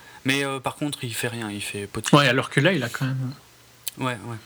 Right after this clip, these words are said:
Speaker 2: Et donc, euh, ben, James Bond, euh, kidnappe M.
Speaker 1: C'est ça,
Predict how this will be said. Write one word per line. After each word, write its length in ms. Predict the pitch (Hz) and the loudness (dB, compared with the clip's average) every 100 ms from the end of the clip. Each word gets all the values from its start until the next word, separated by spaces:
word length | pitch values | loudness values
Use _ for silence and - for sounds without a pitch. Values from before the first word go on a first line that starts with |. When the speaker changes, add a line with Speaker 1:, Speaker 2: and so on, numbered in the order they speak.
| - - - - - - - - - | -14 -10 -8 -4 -2 -4 -4 -8 2
Speaker 2:
Et 100 | 170 | 6
donc, 280 | 151 143 139 | 8 6 4
euh, 40 | |
ben, 460 | 123 123 117 110 110 | 6 6 4 2 4
James 220 | 117 113 | 4 4
Bond, 220 | 113 117 113 | 4 2 4
euh, 320 | 107 107 104 107 131 143 - - - - - - | 4 4 2 2 2 0 -4 -20 -20 -20 -20 4
kidnappe 440 | - 160 139 123 - | 6 8 6 4 4
M. 320 | 156 160 104 - - - - - - - | 4 4 6 6 6 0 -16 -20 -20 -6
Speaker 1:
C'est 220 | - - | -2 0
ça, 300 | 139 143 165 | 0 0 -2